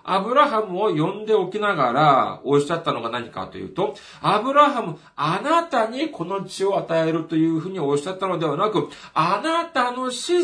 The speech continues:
孫にこの地を与える」というふうにおっしゃったんです。その理由は何かというと、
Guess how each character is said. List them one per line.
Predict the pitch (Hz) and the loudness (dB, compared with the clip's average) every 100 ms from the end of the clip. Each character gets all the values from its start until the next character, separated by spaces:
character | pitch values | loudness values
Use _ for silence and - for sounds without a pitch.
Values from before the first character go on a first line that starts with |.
| - | 0
孫 | 285 - | -4 -4
に | 254 320 | -4 -4
こ | - 185 | -4 -4
の | 196 | -4
地 | - 196 | -2 0
を | 151 | 0
与 | 139 147 | 0 -2
え | 131 | -2
る」 | 127 - | -2 -4
と | 269 | -6
い | 254 | -4
う | 220 | -6
ふ | 160 160 | -4 -2
う | 170 | -2
に | 262 | 0
お | 165 | -2
っ | 143 | 0
し | 139 | -2
ゃ | |
っ | - | -4
た | 101 | -8
ん | 76 | -10
で | 80 | -16
す。 | - _ _ _ _ _ _ _ _ _ _ _ - - - | -18 _ _ _ _ _ _ _ _ _ _ _ -20 -20 -8
そ | 262 | -2
の | 262 | 0
理 | 139 156 | 2 4
由 | 269 | 4
は | 277 | 4
何 | 254 220 | 0 -4
か | - 139 110 101 - | 0 0 0 -4 -4
と | 190 | -2
い | 139 | 2
う | 143 143 | 4 2
と、 | 147 143 117 101 - | 4 4 4 -2 -8